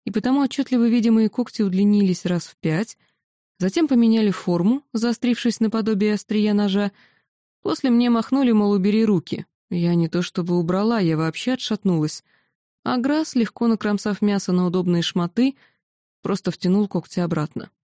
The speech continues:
То есть у него и лапы, и когти были способны трансформироваться при необходимости.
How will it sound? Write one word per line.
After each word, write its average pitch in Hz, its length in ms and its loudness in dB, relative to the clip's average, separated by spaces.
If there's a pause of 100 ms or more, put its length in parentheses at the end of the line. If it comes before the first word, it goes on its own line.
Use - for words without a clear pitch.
(560)
То 156 60 -2
есть 165 240 -2
у 175 40 4
него 185 240 4
и 196 60 4
лапы, 185 460 2
и - 20 -6
когти - 320 -2
были 170 220 0
способны 196 560 0
трансформироваться 190 920 0
при 180 140 -2
необходимости. 175 880 -2